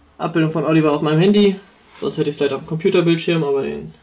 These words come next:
habe ich gerade nicht vor mir. Oder ein Buch. Denn bei Tarnmustern finde ich persönlich es relativ schwierig, die realistisch hinzukriegen.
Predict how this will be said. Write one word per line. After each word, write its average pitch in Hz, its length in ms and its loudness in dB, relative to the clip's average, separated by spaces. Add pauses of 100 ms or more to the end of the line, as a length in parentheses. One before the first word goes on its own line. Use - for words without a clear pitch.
(760)
habe - 120 -12
ich - 60 -14
gerade 113 160 -10
nicht 196 140 -4
vor 175 160 0
mir. 170 160 0 (480)
Oder 147 200 4
ein 135 120 -4
Buch. 185 340 4 (3000)
Denn 160 140 4
bei 165 100 4
Tarnmustern 226 840 4
finde 175 180 4
ich 208 160 2
persönlich 196 340 4
es 170 140 4
relativ 180 380 2
schwierig, 196 480 2
die 175 360 2
realistisch 180 500 2
hinzukriegen. 233 760 2